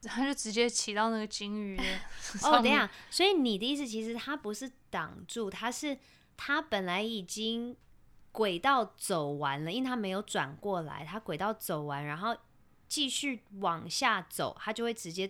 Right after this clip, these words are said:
Speaker 2: 掉到水里。但是因为那个鲸鱼的雕塑等于帮他撑在下面，他就变成新的轨道，他就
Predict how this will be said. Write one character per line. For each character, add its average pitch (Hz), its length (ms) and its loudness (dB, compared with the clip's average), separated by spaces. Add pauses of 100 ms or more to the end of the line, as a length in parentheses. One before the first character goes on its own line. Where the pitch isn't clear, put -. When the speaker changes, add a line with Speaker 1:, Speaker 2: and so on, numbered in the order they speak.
Speaker 2:
掉 185 240 2
到 175 180 0
水 156 380 -4
里。 151 200 -6
但 233 160 -2
是 247 80 -6
因 262 140 -2
为 262 100 0
那 254 140 -2
个 214 120 -2
鲸 208 340 -4
鱼 180 100 -4
的 160 140 -4
雕 170 320 -2
塑 185 200 -2
等 160 160 -2
于 151 140 -4 (300)
帮 214 100 2
他 233 140 0
撑 202 440 -2
在 185 300 2
下 170 320 0
面， 170 200 -4
他 170 120 -2
就 220 100 -2
变 214 220 0
成 170 160 -4
新 185 300 -4
的 175 80 -4
轨 165 240 -6
道， 147 180 -2
他 160 160 -4
就 185 180 0